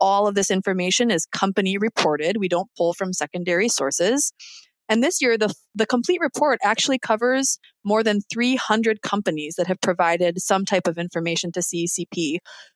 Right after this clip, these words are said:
We focus on large companies because we know when it comes to benchmarking, people want to be able to compare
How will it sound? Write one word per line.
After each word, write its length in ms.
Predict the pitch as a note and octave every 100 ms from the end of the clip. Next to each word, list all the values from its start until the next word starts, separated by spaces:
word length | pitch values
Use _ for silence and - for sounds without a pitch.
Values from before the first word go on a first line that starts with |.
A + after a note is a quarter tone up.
| _ -
We 140 | G#3
focus 340 | G3+ A3 A3+
on 160 | G#3+ G#3
large 300 | F#3 G3 G#3
companies 440 | G#3+ G#3 B3+ C4+
because 300 | B3 A3+ G3
we 80 | G3
know 240 | G3 F#3 F#3
when 160 | F#3+
it 80 | F3+
comes 260 | - F#3+ -
to 100 | F3
benchmarking, 760 | E3+ F3+ - F#3+ A3 B3+ D#4
people 320 | - F#3+ F#3
want 220 | F#3 F#3 -
to 80 |
be 180 | G3 F#3
able 160 | F3+ F3
to 140 | -
compare 720 | - F#3+ - G3 F3+ F3+ G3+